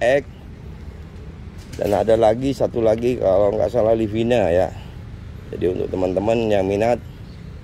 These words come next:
silakan. Ada Xenia juga dua ribu sepuluh akan masuk tipe X I, ya, X I Deluxe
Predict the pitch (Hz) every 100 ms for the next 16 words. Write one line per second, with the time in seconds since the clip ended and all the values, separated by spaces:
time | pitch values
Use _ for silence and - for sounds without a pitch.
0 | - - - - 78 82 82 110 113 95
1 | 120 127 - 131 139 156 156 135 127 143
2 | 127 110 120 113 117 117 104 95 120 135
3 | - 98 101 110 98 - 123 - - -
4 | - - 110 - - 110 104 101 117 113
5 | - 117 139 95 90 - 95 - 107 98
6 | 113 120